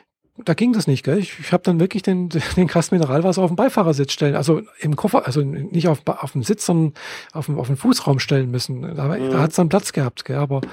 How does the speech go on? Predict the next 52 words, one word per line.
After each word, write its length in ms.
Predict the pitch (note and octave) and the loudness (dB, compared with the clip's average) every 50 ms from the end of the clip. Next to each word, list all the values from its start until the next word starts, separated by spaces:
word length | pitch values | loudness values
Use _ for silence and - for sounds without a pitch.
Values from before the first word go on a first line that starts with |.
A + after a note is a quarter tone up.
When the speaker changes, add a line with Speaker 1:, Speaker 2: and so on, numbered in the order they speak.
| - - - - - - - - - - | -14 -16 -18 -18 -18 -18 -20 -12 -6 -2
Speaker 1:
also 120 | E3 E3 | 0 2
das 120 | F3+ G3 | 2 4
Auto 180 | A#3 F#3 F#3 G3 | 4 4 4 4
ist 140 | F3+ - - | 2 2 0
wirklich 260 | F#3 F#3 - E3 - | 0 0 0 -2 0
so 200 | - F3+ E3+ E3+ | 2 4 4 4
für, 420 | D#3 - - D#3 D3+ D3 D3 C#3 C3 - - - | 2 0 2 2 4 4 2 0 -2 -8 -10 -6
ja, 280 | C3+ C3+ C#3 C#3 C3+ C3+ | -4 -2 -2 -2 -4 -4
was 180 | C#3+ - - | -6 -6 -4
weiß 160 | C3+ B2+ C3 | -4 -4 -4
ich, 140 | - D3 E3+ | -4 -6 -6
am 120 | D#3+ C#3 A#2+ | -6 -6 -2
Sonntag 540 | - C#3+ D#3+ G3 F#3+ - E3+ E3 D#3+ - | 0 2 2 2 2 2 0 0 0 0
mal 240 | - D3+ D3 D3 D3 | 0 0 2 2 2
irgendeine 380 | D3+ D3+ D#3 D3+ D3+ D3+ C3+ A2+ | 2 2 0 0 0 0 0 2
Ausfahrt 500 | B2+ F3 G3 - - - E3+ E3 D#3+ - | 2 2 2 0 0 0 0 0 0 -2
machen, 340 | D3 D3+ D3 - E3+ D#3+ D3+ | -4 -4 -4 -4 -2 -2 -2
so. 420 | C3+ D3 D3+ D3+ D3+ D#3 D#3 D3 - - - - - - - - - - - | 0 2 4 4 4 4 2 0 -4 -10 -16 -16 -14 -14 -14 -14 -16 -10 -6
Aber 200 | - D#3 D#3 D#3 | -2 0 0 2
so 120 | - E3 D3+ | 2 0 0
für 120 | - D#3+ | 0 -2
den 60 | D3+ | -2
Alltag 360 | - B2 E3 - - E3 E3+ | -2 -4 0 2 2 2 2
ist 160 | - D#3+ - D#3+ | 0 0 0 0
das 100 | C#3+ - | -2 0
Auto 220 | - D3+ D3 - D3+ | -2 -2 -2 -2 -2
also 300 | C#3 C#3 C3 D3 C#3+ - | -2 -2 -4 -4 -6 -8
echt 240 | - - - - - | -8 -12 -12 -10 -10
nix 180 | C#3 - - - | -8 -6 -4 -4
und 120 | D3+ D3+ | -2 -2
auch 100 | - C#3 | -2 -2
für 160 | - - F3 D#3 | 0 2 2 2
Familie 360 | - D#3+ D3 D3+ E3 E3+ D#3 | 4 2 4 4 4 4 4
sowieso 300 | C3+ D#3+ D#3+ D#3 C#3 C#3 | 4 4 4 4 2 0
nicht, 180 | B2+ A#2+ - | -2 -4 -6
gell? 120 | - C3+ B2 | -8 -8 -6
Das 180 | C3 C3+ - | -6 -6 -8
ist 220 | D3+ C3+ - - - - - - - - - - - C#4+ - - _ _ | -8 -8 -8 -8 -10 -12 -12 -10 -4 -2 0 2 2 2 0 0 _ _
<laughs> 600 | _ _ _ _ _ _ - - - - - - | _ _ _ _ _ _ -16 -14 -14 -14 -4 0
und 100 | - G3 | 2 4
nur 220 | G#3 A3 G#3+ B3 B3 | 6 6 4 6 6
eher 180 | F#3 F#3+ F#3 | 4 4 4
für 120 | - - F3 | 4 4 4
Jüngere 280 | D#3+ E3+ F3+ F3 C#3+ D#3 | 6 6 4 4 2 2
und, 140 | D#3 D3+ D#3+ | 0 0 0
und 120 | D#3 D3 C3+ | 0 0 2
Gelenkige, 480 | - D3 C#3 D3+ E3 - - C3+ - | 2 4 4 2 2 0 -2 -6 -6
denk 240 | A#2 - C3+ C3 - | -4 -4 -4 -4 -6
ich 120 | C#3+ - - | -8 -8 -8
mal. 200 | B2+ B2 B2 A#2+ - - - - | -6 -4 -4 -4 -6 -8 -10 -8
Speaker 2:
Ja. 320 | C#3+ C#3+ C#3+ C3+ C3 C3 C3 C3 C3+ D3 - _ _ _ - | -4 0 0 2 2 0 -2 -6 -12 -20 -20 _ _ _ -4
<laughs> 120 | E3+ D#3 | -4 -4